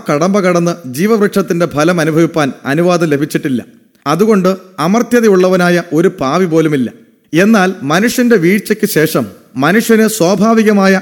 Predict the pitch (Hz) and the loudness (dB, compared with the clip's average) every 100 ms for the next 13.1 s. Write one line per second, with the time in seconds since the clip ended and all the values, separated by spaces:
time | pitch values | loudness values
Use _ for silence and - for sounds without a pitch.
0 | 156 143 185 - 202 170 185 208 202 170 | -2 -2 -2 0 2 4 4 2 2 0
1 | 170 147 175 175 170 160 - - - - | 0 0 0 -2 -2 -6 -8 -20 -20 -14
2 | 135 160 202 208 202 202 151 151 165 180 | -4 0 0 2 2 2 0 -2 -2 0
3 | 175 147 107 - _ _ - - 165 190 | 2 0 -2 -14 _ _ -12 -4 -2 0
4 | 202 190 180 160 170 170 - 131 165 208 | 0 -2 -2 -2 0 0 0 -2 2 4
5 | 196 175 170 160 147 139 120 - _ _ | 4 4 2 2 0 -2 -2 -8 _ _
6 | _ _ 165 226 269 262 202 226 226 170 | _ _ 0 2 2 2 0 0 0 2
7 | 180 190 180 170 160 - 131 156 190 208 | 4 4 2 -2 -2 -6 -4 -4 -2 0
8 | 208 214 143 180 185 185 190 151 151 135 | 0 0 2 2 0 -2 0 0 0 -4
9 | 98 - _ _ _ - - 262 285 208 | -6 -18 _ _ _ -14 -4 -2 0 0
10 | 202 190 160 180 185 160 156 - 143 160 | 2 2 2 2 2 0 -4 -4 0 2
11 | 156 156 208 233 196 - 147 - 202 202 | 2 2 2 2 0 -2 -4 0 2 2
12 | 196 135 170 175 175 175 151 147 135 131 | 0 -2 -2 0 0 0 -2 -2 -2 -4